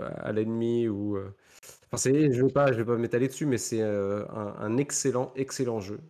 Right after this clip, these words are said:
avec deux D L C gratuits qui p-, proposent des twists, euh, excellents également. Donc, euh, voilà.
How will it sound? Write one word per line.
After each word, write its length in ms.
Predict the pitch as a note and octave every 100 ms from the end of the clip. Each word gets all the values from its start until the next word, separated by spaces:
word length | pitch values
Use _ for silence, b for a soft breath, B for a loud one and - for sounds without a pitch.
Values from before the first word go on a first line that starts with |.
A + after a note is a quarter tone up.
| -
avec 360 | - G#2 G#2 G#2+
deux 140 | D3+
D 120 | C#3+
L 120 | D3
C 140 | B2+ C3+
gratuits 480 | A#2 B2+ - C#3 D3+
qui 340 | A#2 A2 A2
p-, 140 | - - -
proposent 340 | - B2+ C3+ G#2+
des 140 | A2+
twists, 400 | - C#3+ C3+ -
euh, 640 | A2 G#2 G#2 G2+ G2+ G2+ - _ -
excellents 480 | C#3+ C#3+ - A#2+ B2
également. 400 | A#2 G#2 G2+ - _ _ _ _ _ _
Donc, 260 | A2+ G2+ G#2+
euh, 40 |
voilà. 200 | G2+ -